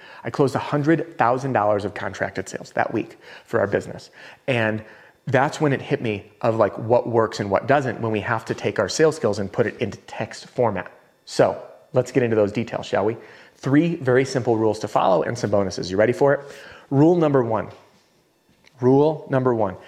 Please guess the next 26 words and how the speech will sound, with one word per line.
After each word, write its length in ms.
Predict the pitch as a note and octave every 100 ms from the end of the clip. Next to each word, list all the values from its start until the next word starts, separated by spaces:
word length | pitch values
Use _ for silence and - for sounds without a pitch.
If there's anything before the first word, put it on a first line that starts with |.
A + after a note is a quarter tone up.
| - -
is 120 | B2
to 140 | - -
understand 680 | C#3 D#3 F3 - D3 B2+ B2+ - - C#3
the 80 |
goal 340 | A2+ A2 G#2+ G#2+
of 100 | G#2+
the 80 | G2+
text 300 | A2 - F#2+
message. 360 | F2+ E2+ - - -
I'm 40 | -
gonna 140 | B2+
slide 280 | - A#2+ A2+
this 160 | A2 G2+
out 80 |
of 60 | G2
the 80 | G2
way 140 | -
here. 200 | - - - - - - _ - -
What 200 | C3+ C#3+ D#3+
is 80 |
the 80 | D3
goal 160 | B2+ A#2
of 80 | A2
a 40 |
text 240 | A#2 F#2+ -
message? 340 | - -